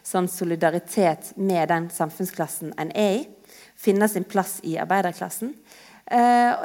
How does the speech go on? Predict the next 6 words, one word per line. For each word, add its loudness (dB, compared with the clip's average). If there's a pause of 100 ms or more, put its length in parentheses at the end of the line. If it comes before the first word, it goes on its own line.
det 2
er 0
en -2
kamp -4 (240)
om, 0 (640)
eh, -2